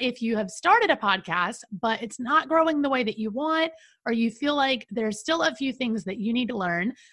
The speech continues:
then my new course, Podpreneur,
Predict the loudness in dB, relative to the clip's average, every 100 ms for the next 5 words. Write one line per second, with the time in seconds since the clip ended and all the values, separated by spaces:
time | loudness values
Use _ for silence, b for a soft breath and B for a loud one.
0 | b -4 0 2 2 2 2 2 4 2
1 | 0 2 2 2 0 -8 -20 -2 4 4
2 | 4 2 2 2 4 4 2